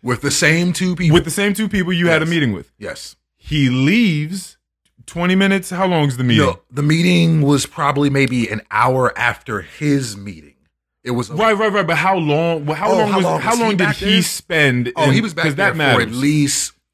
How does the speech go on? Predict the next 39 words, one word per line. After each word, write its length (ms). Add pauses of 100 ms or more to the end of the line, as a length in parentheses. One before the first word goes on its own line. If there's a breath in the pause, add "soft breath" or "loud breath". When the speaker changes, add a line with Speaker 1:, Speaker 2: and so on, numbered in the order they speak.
Speaker 1:
thirty, 500
forty 320
minutes. 320
Speaker 2:
Thirty, 240
forty 260
minutes. 260
That's 140
a 60
Speaker 1:
Yeah. 140
Speaker 2:
long 120
talk. 300 (260)
Speaker 1:
Lo-, 280
sh-, 200
longer 460
than 180
my 240
meeting. 360
Speaker 2:
He 260
comes 380
out. 260
Now, 180
I 80
told 320
you, 360 (180)
or 340
I 140
was 160
at 80
least 200
thinking, 240
maybe 180
I 80
didn't 220
tell 100
you, 180
but 200
he 160
came 340
out. 320